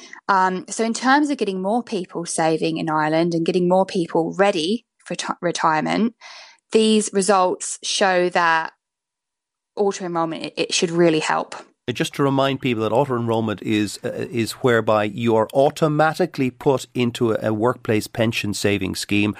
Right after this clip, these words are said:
Speaker 2: and you have to formally opt out rather than the way it was when you had to formally opt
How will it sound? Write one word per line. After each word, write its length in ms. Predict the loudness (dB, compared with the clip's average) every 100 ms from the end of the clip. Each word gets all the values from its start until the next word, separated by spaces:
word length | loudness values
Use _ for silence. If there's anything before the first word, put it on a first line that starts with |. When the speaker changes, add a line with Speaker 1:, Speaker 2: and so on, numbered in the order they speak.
| -12 -14 -2
Speaker 2:
and 280 | -2 0 0
you 140 | 0
have 200 | 0 -2
to 120 | -4
formally 680 | -4 -4 2 2 2 0 -2 0
opt 280 | -2 -2 -12 -4
out 400 | -2 -2 -8 -14 -18 -20 -16 -4
rather 440 | 2 2 4 2
than 200 | 0 0
the 100 | 2
way 220 | 2 0
it 100 | 0
was 480 | 0 2 2 0 -4
when 100 | -2
you 140 | -2
had 240 | -2 -4 -4
to 100 | -6
formally 440 | 0 0 0 -4 -2
opt 280 | -2 -2